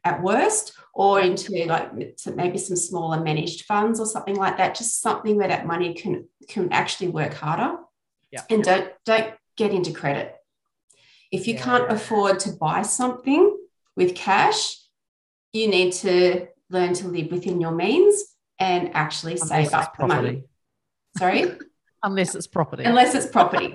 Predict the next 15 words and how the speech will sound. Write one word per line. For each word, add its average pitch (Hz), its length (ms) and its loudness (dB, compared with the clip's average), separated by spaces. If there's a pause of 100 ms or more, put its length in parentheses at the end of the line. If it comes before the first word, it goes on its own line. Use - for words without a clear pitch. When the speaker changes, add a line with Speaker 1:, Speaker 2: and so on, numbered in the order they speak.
(140)
Speaker 2:
<laughs> - 160 -16
Speaker 1:
right? 165 420 2 (220)
Good 247 220 2
debt 220 300 2
versus 180 280 -2
bad 147 260 0
debt. 233 400 -4 (140)
Speaker 2:
Yeah. 175 160 -6
Speaker 1:
Um, 180 360 2
but 202 100 0
I 185 120 8
spent - 560 -2
the 214 60 -2
majority 185 840 2
of 170 520 -4